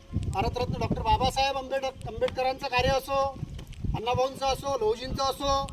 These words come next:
वेगवेगळ्या महापुरुषांचे विचार त्यांच्या वाणीतून ते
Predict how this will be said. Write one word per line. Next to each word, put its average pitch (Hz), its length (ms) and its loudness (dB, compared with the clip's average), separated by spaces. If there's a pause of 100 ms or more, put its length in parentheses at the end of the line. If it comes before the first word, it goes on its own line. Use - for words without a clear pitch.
(400)
वेगवेगळ्या 285 460 0
महापुरुषांचे 262 600 0
विचार 247 400 6
त्यांच्या - 560 -2
वाणीतून 247 400 0
ते 262 140 2